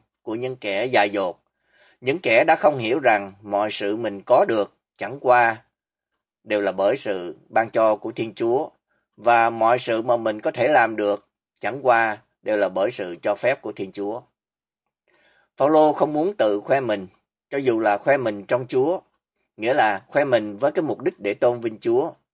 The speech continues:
là bởi vì ông muốn tránh gây ra cái sự hiểu lầm và vấp phạm. Nhưng cái sự thiếu hiểu biết của con dân Chúa ở tại Cô-rinh-tô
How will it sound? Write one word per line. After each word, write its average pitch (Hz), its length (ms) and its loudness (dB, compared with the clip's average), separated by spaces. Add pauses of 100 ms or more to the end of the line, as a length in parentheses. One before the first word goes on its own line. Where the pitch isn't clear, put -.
(580)
là 123 160 4
bởi 131 200 6
vì 127 260 6
ông 147 200 4
muốn 190 180 0
tránh 185 260 2
gây 160 220 2
ra 143 180 4
cái - 120 -6
sự 104 180 -4
hiểu 110 200 0
lầm 101 340 0
và 98 200 2
vấp 143 160 -2
phạm. 90 480 -4 (720)
Nhưng 160 320 0
cái 190 100 2
sự 104 440 -2
thiếu 180 200 4
hiểu 123 160 0
biết 147 240 6
của 151 80 -6
con 123 260 2
dân 120 160 -6
Chúa 143 240 -2
ở 120 220 4
tại 87 240 -4
Cô-rinh-tô 113 680 0